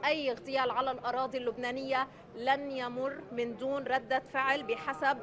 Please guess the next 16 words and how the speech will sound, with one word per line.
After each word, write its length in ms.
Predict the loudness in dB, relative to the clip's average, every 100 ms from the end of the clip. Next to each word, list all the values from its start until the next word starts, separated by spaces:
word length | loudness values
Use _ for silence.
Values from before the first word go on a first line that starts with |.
| -6 -6
السيد 400 | -4 -2 -2 -2 -2
حسن 320 | -4 -2 -2
نصر 240 | -4 -2 -2
الله 200 | 2 0
في 140 | 2
عدة 280 | -2 0 -2
تصريحات 640 | -4 -6 -6 0 2 2
سابقة 500 | 0 0 0 0 0
له. 220 | 0 0 -6 -12 -14 -2
إذن 400 | 2 4 4 4 2
أربع، 540 | 2 2 2 2 2 -4 -14 -12 0
أر-، 240 | 2 2 4
أربعة 400 | 4 6 4 2
شهداء 640 | 0 0 2 2 4 4 2 -4
بمستشفى 840 | -4 0 0 -2 -4 -2 0 0
الرسول 640 | 2 -2 -2 -2 0 0